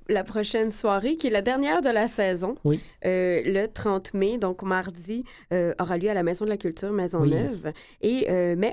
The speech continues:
Speaker 1: en vedette les poètes Patrice Desbiens et Jonathan Lamy. Euh,
Speaker 2: Oui.
Speaker 1: parlez-nous des artistes.
Speaker 2: Donc, euh, Patrice Desbiens, euh, je dirais que c'est,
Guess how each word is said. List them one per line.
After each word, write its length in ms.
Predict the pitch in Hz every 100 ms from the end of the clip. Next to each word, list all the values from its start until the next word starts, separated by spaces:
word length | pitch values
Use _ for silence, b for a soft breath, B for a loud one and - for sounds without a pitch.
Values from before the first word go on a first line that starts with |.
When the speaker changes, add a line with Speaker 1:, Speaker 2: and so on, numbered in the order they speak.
| 196
Speaker 1:
en 80 | 190
vedette 400 | 180 175 196 190
les 220 | 170 175
poètes 480 | 180 175 208 - 165
Patrice 580 | - 214 - 285 - -
Desbiens 440 | 170 180 165 202 -
et 180 | 175 165
Jonathan 460 | 165 196 180 190 -
Lamy. 380 | - 170 160 196 - _ _
Euh, 60 | 156
Speaker 2:
Oui. 180 | 156 160
Speaker 1:
parlez-nous 380 | 202 220 220 262
des 160 | 185
artistes. 420 | 190 - 240 - b b b b b _
Speaker 2:
Donc, 380 | 165 170 156 -
euh, 380 | 143 139 127 123
Patrice 560 | - 151 - 208 196
Desbiens, 800 | 165 147 120 123 131 165 170 160
euh, 400 | 131 117 110 107 101 - - - _ _ - 143
je 180 | 139
dirais 220 | 139 135 131
que 60 |
c'est, 600 | - 170 156 160 160 151